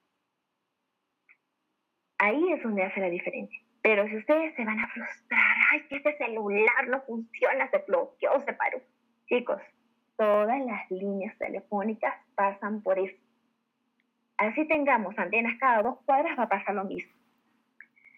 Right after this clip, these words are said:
Así es que no se frustren, pero disfruten.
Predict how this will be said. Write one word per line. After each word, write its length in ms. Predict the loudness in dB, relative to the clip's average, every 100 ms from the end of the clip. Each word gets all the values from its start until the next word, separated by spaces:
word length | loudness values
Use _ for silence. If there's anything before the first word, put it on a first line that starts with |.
| -8
Así 180 | -4
es 80 | -2
que 120 | 0
no 140 | 2 2
se 140 | 0
frustren, 480 | 0 0 0 -2 -12 _
pero 240 | -2 -2 -4
disfruten. 720 | -6 -8 -4 -4 -4 -10